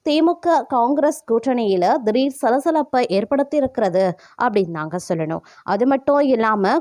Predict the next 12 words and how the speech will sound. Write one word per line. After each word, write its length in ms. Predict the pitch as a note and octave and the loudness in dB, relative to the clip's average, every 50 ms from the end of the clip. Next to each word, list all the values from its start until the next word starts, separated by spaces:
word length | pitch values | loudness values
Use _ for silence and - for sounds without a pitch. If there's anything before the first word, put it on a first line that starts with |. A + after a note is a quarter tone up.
| D#4 | 0
காங்கிரஸ் 520 | - A#3+ G#3 A3+ C4 C4 C#4 C#4 C#4+ C#4+ - G3+ | 0 2 2 2 2 0 0 0 0 -2 -4 -4
வாக்குகளை 720 | G3 G3 F#3+ A3+ A#3+ - - C#4+ C4+ - B3+ G#3+ G#3 - - | -2 0 0 0 -2 -2 -4 -4 0 0 2 2 2 0 0
நீக்கிவிட்டா 760 | G3 G#3 A3+ C4 B3+ B3+ C4+ C#4 B3 A3+ G3+ - - F#3 A3+ D4+ - - - _ _ _ | 0 0 0 0 0 0 0 0 0 0 -2 -2 -2 -2 -2 -2 -4 -8 -18 _ _ _
தி 140 | D4+ D4 D#4+ | -2 0 2
மு 140 | D#4+ F4 F4+ | 2 2 0
க 160 | F4+ F4+ F4 E4+ | 0 -2 -4 -2
கூட்டணியால் 760 | - C#4+ D4+ D4 D4+ C#4 B3 A#3+ A3 G3+ G3 G3 G#3 G#3+ - - | 0 0 0 0 0 0 0 2 2 2 2 2 0 0 0 2
ஆட்சிக்கு 480 | G#3 A#3 C4+ C4 - D4+ C#4+ - D4+ B3+ | 2 0 0 0 -4 -8 -4 -4 -2 -2
வர 160 | G3 G3 G3+ A#3 | 0 0 0 0
முடியுமா 480 | B3 A3+ G3+ F3+ F3+ F#3 G3 G3+ G#3 - - | 0 0 0 0 0 0 0 0 -2 -2 -2
அப்படின்னு 440 | F3+ F3+ D#3 F3 D#3+ D#3 D#3+ G3 A#3+ - - - - - _ - | -6 -6 -4 -4 -4 -4 -2 -2 -4 -4 -4 -10 -20 -16 _ -2
ஒரு 160 | E4+ F#4+ G4+ | 0 2 2